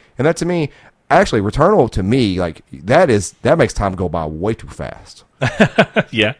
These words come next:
Speaker 1: I was telling Brett yesterday, we, we, we met up here ten till nine in the morning to go driving, but, uh, I woke up at five thirty and I started playing Returnal, and I, I looked at the clock, it was, like, eight fifteen,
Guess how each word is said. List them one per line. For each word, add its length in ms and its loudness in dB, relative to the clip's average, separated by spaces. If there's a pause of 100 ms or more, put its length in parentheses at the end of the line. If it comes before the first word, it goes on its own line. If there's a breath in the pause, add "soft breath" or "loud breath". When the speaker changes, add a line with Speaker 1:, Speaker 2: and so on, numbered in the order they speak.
(380 loud breath)
Speaker 1:
I 60 4
was 140 2
telling 240 4
Brett 220 2
yesterday, 480 -2
we, 140 -2
we, 320 -4
we 160 0
met 160 2
up 140 0
here 240 2
ten 260 -2
till 180 -2
nine 460 -2 (340 soft breath)
in 100 -4
the 60 -2
morning 400 2
to 100 -10
go 180 0
driving, 500 0 (380 soft breath)
but, 200 4
uh, 240 4
I 100 2
woke 220 2
up 120 2
at 120 -4
five 260 2
thirty 480 -4 (160)
and 200 -6
I 140 -2
started 240 -2
playing 200 -2
Returnal, 500 -2
and 140 -4
I, 300 -2
I 140 -2
looked 180 -6
at 60 -20
the 60 -12
clock, 280 0
it 60 -6
was, 40 -2
like, 140 -8
eight 140 -8
fifteen, 520 -10